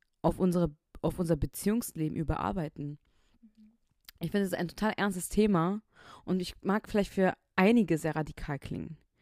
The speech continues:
Speaker 1: Und vielleicht so, like, Mittelalter, <laughs> und, und du bist so hängen geblieben. Aber ganz ehrlich, dann bin ich in deinen Augen gerne hängen geblieben, wenn ich daran glaube, dass wir eine Beziehung führen sollten, welche Jesus verherrlicht, und das tut eine weltliche nicht.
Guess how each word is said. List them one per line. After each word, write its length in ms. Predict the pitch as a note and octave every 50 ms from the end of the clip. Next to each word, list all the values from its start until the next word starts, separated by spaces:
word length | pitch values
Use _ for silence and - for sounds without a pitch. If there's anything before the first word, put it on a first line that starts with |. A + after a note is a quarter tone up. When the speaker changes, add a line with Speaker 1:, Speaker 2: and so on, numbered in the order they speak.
| _ _ - - - - _ _ _
Speaker 1:
Und 180 | - E3 E3 - -
vielleicht 320 | - E3+ D#3+ D#3+ D3+ -
so, 300 | - D#3+ D#3+ D#3 D3+ -
like, 340 | - D#3+ D3+ D#3 - - - _ _ _
Mittelalter, 800 | D#3+ D#3+ E3 - - F#3 - - C#3+ C#3 - - D#3 E3+ E3+
<laughs> 40 | -
und, 200 | - D3 - - -
und 260 | D3+ E3 D#3+ D#3+ D#3
du 60 | D3+
bist 140 | D#3 D#3+ -
so 60 | F#3+
hängen 260 | D3 D3+ F3+ F#3+ G3+
geblieben. 400 | G#3 F#3 E3 D3+ D3 C#3 D3 C3+ -
Aber 300 | - D#3+ D#3 D#3 D#3 - _ _ _ _ _ _ _ _ _
ganz 280 | - F3 F#3 F#3+ F#3+ -
ehrlich, 600 | - E3 E3 E3 E3+ F#3+ G3 G3+ - - - _ _ _ _ _ _ _ _ _ _ _ _ _ _ _ -
dann 160 | E3+ E3 D3+
bin 140 | D#3+ F3 F#3
ich 220 | F#3+ F3+ - - -
in 120 | - -
deinen 220 | D#3 D#3 D#3 D#3+ -
Augen 280 | - D3+ D3+ D3+ D#3+
gerne 240 | D3+ D#3+ D3+ D#3 D#3
hängen 200 | C#3 D#3 D#3+ D#3
geblieben, 460 | D#3 D3+ D3+ D#3 D#3 D3 D3 D#3 D#3 - _ _ - - - _
wenn 160 | - E3 E3 -
ich 120 | E3 -
daran 280 | - E3+ D#3 D#3+ D#3+ D3
glaube, 460 | D3+ D3+ D3+ E3 D#3+ E3 F3+ F#3+ G#3 A3 - _ _ - - - - -
dass 240 | - E3 D#3 - -
wir 100 | F3+ -
eine 200 | - E3 E3 D#3+
Beziehung 440 | C#3 D#3 - - - - F#3+ G3+ G3+
führen 300 | - - - G#3 G#3 F#3+
sollten, 520 | F#3 G3 G3 G3 - - G3+ G#3 G#3 G#3+ - - - - _
welche 220 | - D#3+ A#2+ D#3
Jesus 480 | D3+ C3+ C#3+ D#3 E3+ E3+ - G3+ - -
verherrlicht, 680 | - G#3+ E3+ D#3+ E3 D#3+ D#3 D#3 E3 F#3 - - -
und 120 | - D#3+ D#3
das 140 | D#3+ - -
tut 140 | - -
eine 180 | - D3+ D3 C3+
weltliche 340 | D3+ D3 - - - - D#3
nicht. 380 | C#3 C#3 D#3 - - - -